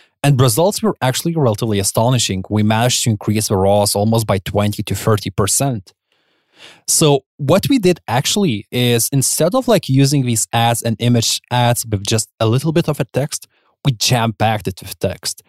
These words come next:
We actually did a comparisons of our client product versus a generic product, and we listed literally, like, five to six pointers on each side. So it would literally be six pointers with check marks, right, on our side,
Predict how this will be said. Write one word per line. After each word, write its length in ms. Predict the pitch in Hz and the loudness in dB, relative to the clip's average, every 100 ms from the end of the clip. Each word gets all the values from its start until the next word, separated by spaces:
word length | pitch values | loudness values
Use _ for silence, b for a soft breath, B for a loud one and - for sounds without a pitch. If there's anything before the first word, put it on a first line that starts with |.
| _ - | _ -2
We 140 | 139 - | -2 -2
actually 360 | 147 - 233 | -4 -2 0
did 180 | 165 165 | 0 0
a 60 | 135 | 0
comparisons 840 | 113 101 120 120 120 - 92 - - | 0 2 2 4 2 -2 -4 -6 -2
of 280 | 90 95 _ _ _ _ _ - | -2 -2 _ _ _ _ _ 0
our 200 | 120 156 | 0 0
client 340 | - 151 156 | 0 0 0
product 380 | - 156 170 - | 0 0 0 -2
versus 340 | 117 113 - - | -2 0 0 -2
a 60 | |
generic 540 | 98 101 95 95 143 - | 0 0 2 0 -2 -2
product, 320 | 165 165 165 123 | 0 2 0 0
and 120 | 120 | 0
we 120 | 117 | 2
listed 340 | 127 - - | 0 -2 -4
literally, 320 | 139 135 139 110 | -4 -2 0 0
like, 180 | 98 | -2
five 380 | - 120 95 110 | -4 -4 -2 -2
to 100 | - | -2
six 320 | 107 - - | -4 -4 -6
pointers 540 | - 101 98 117 120 - | -4 0 0 0 -2 -2
on 160 | 113 101 | -2 -2
each 180 | 107 104 | -8 -6
side. 460 | - - 95 151 - B B B - | -4 -2 -2 -4 -10 B B B -4
So 160 | 139 | 0
it 140 | 123 135 | 0 0
would 120 | 120 | 0
literally 320 | 139 165 147 | 0 2 0
be 140 | 120 | -2
six 320 | 110 - 143 104 | -4 -4 -4 -2
pointers 460 | 123 117 123 120 | 0 0 0 -4
with 160 | 107 - | -8 -6
check 280 | - 135 - | -4 -4 0
marks, 360 | 147 131 - | 2 2 0
right, 180 | 113 113 104 | 0 0 -2
on 100 | 104 | -4
our 260 | 117 104 117 | 0 2 2
side, 440 | - 123 147 196 | 0 -2 -4 -6